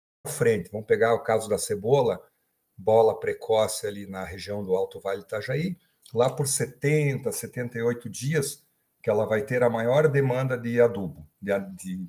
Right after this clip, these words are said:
de alimento, de nitro-, nutrientes. Então, não faz sentido você colocar setenta por cento do adubo no plantio, em que você tem uma mudinha, que tem, né,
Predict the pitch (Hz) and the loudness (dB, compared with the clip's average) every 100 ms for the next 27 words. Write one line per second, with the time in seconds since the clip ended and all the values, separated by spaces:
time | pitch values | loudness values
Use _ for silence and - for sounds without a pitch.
0 | - 101 101 107 131 123 - 90 98 95 | -4 -2 0 2 2 2 0 -10 -8 -6
1 | 104 - 117 107 101 104 113 120 123 104 | -8 -10 -10 -8 -8 -8 -6 0 4 4
2 | 87 - 104 131 143 180 - - - - | 2 -6 -4 2 2 2 -4 -20 -20 -20
3 | _ _ _ _ _ _ _ _ 120 117 | _ _ _ _ _ _ _ _ -2 4
4 | 143 147 143 - 139 127 120 127 - 113 | 4 4 2 -2 -4 -4 -4 -4 0 0
5 | 107 117 107 95 - _ _ _ _ - | 0 0 0 -2 -8 _ _ _ _ -4
6 | 113 147 156 151 127 110 - 120 117 104 | 0 4 4 2 -6 -4 -2 -2 -2 -2
7 | 107 104 113 110 101 101 _ _ _ _ | -2 -2 -4 -4 -6 -8 _ _ _ _
8 | _ _ - 123 147 156 139 - 151 170 | _ _ -2 0 2 2 2 0 -2 -2
9 | 151 - 117 110 110 - 110 117 120 120 | -2 -6 -8 -8 -8 -10 -6 -2 -2 -2
10 | 107 107 104 95 127 185 208 208 - _ | -2 -4 -6 -6 -2 0 0 -2 -6 _
11 | _ _ - - 120 120 120 107 104 113 | _ _ -20 -4 0 0 0 -2 -2 -2